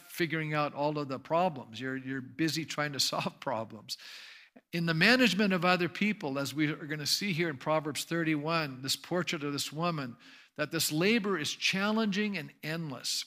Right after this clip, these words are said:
There's always needs presented by various family members. To care for a household, I believe today is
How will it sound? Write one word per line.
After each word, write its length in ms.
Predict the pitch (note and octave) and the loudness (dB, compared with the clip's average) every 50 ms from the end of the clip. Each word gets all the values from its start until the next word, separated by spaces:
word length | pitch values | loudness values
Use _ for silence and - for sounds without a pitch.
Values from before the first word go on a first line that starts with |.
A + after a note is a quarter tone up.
| - _ | -8 _
There's 200 | - D#3 D#3+ D3 - - | -4 -4 -2 -2 0 2
always 500 | F#3+ G3+ A3 A3 A3+ A3+ G3+ D#3 C#3+ - | 4 4 4 6 4 4 4 2 0 0
needs 440 | D#3 D#3 E3+ G3+ A3 G#3+ F#3 - | 0 0 2 4 4 4 2 0
presented 600 | - - F3+ D#3+ B2+ C3+ F3 F#3 F#3 F3 D3+ B2+ | -2 -2 -2 -2 -2 -2 -2 -2 -2 -2 -2 -4
by 160 | A#2 C3+ C3+ C3+ | -4 -4 -4 -4
various 420 | A#2+ C#3 D3 D3+ E3 E3+ D3+ - | -2 -2 0 0 0 0 0 -2
family 500 | - - - D#3+ D#3 D#3+ D#3+ D#3+ D#3+ D3 | -6 -6 -6 -6 -4 -4 -4 -4 -4 -4
members. 600 | C3+ C3 B2 A#2+ A#2+ A2+ - - A2 - - - - - - - - - - - - _ _ - | -4 -6 -6 -6 -8 -10 -12 -14 -12 -12 -12 -12 -12 -18 -20 -20 -20 -20 -20 -20 -20 _ _ -2
To 100 | - F3+ | -2 -2
care 480 | F3 - - - G#3+ A3 A3+ A#3+ A#3+ A3+ | -2 -2 -2 0 4 4 4 4 4 2
for 220 | - - G3+ F3 | 2 2 2 4
a 80 | D3+ - | 4 4
household, 680 | - - G3+ G#3+ G3+ - - - - D3+ C3+ C3 B2+ | 4 4 4 4 4 2 -2 -4 -2 -2 -2 -2 0
I 140 | C3+ D#3+ F#3+ | 2 2 2
believe 460 | F3+ E3 E3+ D#3+ D#3+ F3 F#3+ F#3 - | 4 2 0 0 0 0 0 0 -2
today 300 | - E3+ D#3 C#3 C#3+ C#3+ | -4 -4 -2 -2 -2 -2
is 120 | C3+ C3 | -2 -4